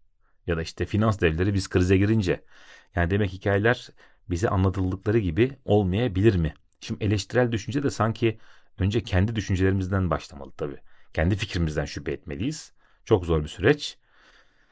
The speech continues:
Ama buraya girdik. Hadi biraz bugün program uzasın ya. Burada durmayalım. Firon var. Firon çok önemli. O da milattan önce üç yüzlerde. Ee, gerçekliğe erişmenin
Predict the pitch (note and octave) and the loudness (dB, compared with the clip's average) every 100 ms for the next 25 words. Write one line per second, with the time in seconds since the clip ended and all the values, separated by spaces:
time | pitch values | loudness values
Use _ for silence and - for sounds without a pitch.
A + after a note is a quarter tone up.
0 | _ _ _ G#2 A2+ B2 C3 B2 A#2+ A#2 | _ _ _ 6 6 8 8 8 6 4
1 | - - - - - - G2 G2 G#2 G#2 | -4 -8 -10 -16 -20 -6 -4 0 0 0
2 | F#2+ G2+ G2+ G2+ A2 F#2+ G2 - G2+ F2+ | 0 -2 2 2 2 2 0 0 0 0
3 | F#2+ - _ _ F#2+ G2 G2+ G#2+ F2+ D#2+ | -2 -8 _ _ -6 -4 -2 2 2 0
4 | - D#3 B2 E2+ - - - C#2 - G2 | 2 6 6 4 -4 -20 -16 -16 -4 0
5 | F2 B2 - - - A#2 F2+ D#2+ D#2 G#2 | 0 0 -6 -6 -2 0 0 -2 0 0
6 | G2 F2+ D#2+ - F2+ E2 - - E2 D#2 | 2 2 0 -2 -2 -2 -6 -6 -6 -4
7 | C#2+ D2+ C3+ D#3+ _ _ _ - _ _ | -2 0 -2 -2 _ _ _ -20 _ _
8 | _ _ - - G2 G2 F#2+ F#2+ F#2+ - | _ _ -20 -4 -2 0 0 -2 -6 -16
9 | _ _ _ _ _ _ _ _ _ _ | _ _ _ _ _ _ _ _ _ _
10 | G2+ A2 - C3+ B2+ D3+ A2 A2 - - | 6 6 8 4 4 4 6 4 6 6
11 | C3 | 6